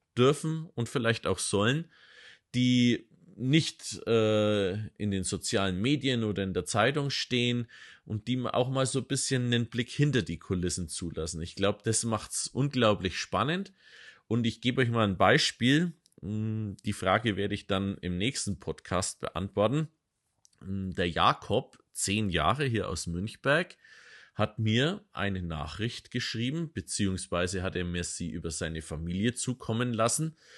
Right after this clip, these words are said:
Und den Jakob hat interessiert, in welchen Vereinen denn ich Mitglied bin als Bürgermeister. Und das finde ich eine ganz witzige Frage.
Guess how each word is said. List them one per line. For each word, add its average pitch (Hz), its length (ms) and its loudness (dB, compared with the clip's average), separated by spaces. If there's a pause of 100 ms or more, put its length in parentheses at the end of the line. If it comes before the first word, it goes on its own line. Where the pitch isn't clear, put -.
(360)
Und 117 580 4
den 101 160 0
Jakob 92 540 -2
hat 113 160 -2
interessiert, 85 920 -2 (560)
in 98 200 0
welchen 107 300 0
Vereinen 107 580 -2
denn 92 180 -2
ich - 240 -10
Mitglied 95 580 -2
bin 82 180 -6
als - 280 -8
Bürgermeister. 80 1040 -6
Und 92 260 -6
das 160 160 0
finde 143 260 -2
ich 135 100 2
eine 123 140 2
ganz 120 500 -4
witzige 110 600 -2
Frage. 139 640 0